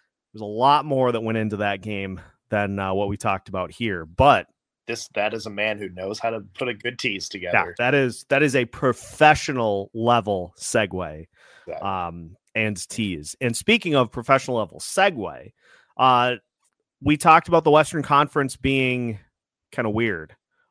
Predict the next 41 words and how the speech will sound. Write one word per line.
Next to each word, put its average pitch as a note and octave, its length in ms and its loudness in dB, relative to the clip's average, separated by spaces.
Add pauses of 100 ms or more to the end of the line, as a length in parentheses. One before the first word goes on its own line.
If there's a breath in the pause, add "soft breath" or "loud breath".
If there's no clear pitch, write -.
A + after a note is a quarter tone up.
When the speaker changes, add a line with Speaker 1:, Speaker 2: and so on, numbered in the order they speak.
(160)
Speaker 1:
Uh, A#2 300 2
there C3+ 240 2
is A3 100 -2
a G3+ 60 -2
chance - 960 -4 (140)
that B2+ 180 2
one C#3 160 2
of E3 80 2
the D3+ 80 2
teams D3+ 260 -4
in C3+ 60 -8
the C3 80 -2
Pacific C3 460 -6
Division, A#2 580 0
because B2 360 0
of A#2 140 -4
the A#2 140 -4
amount A2+ 280 -2
of G#2 120 -12
games C3 340 -4
in A2+ 80 -6
hand A#2+ 360 -4
they G2+ 120 -4
have, A2+ 540 -2 (1040)
may F3 160 -4
make A3+ 260 -2
a F#3+ 40 -6
little F3+ 260 0
more E3 800 -2
noise C3 560 2
than A2+ 120 -2
they A2+ 120 -2
already A2 240 0
have G2+ 260 -2
in G2+ 80 -10
the F#2 60 -10
standings. E2+ 580 -14
And G2 140 -14
so A2 120 -2
we'll B2+ 200 2
finish - 840 0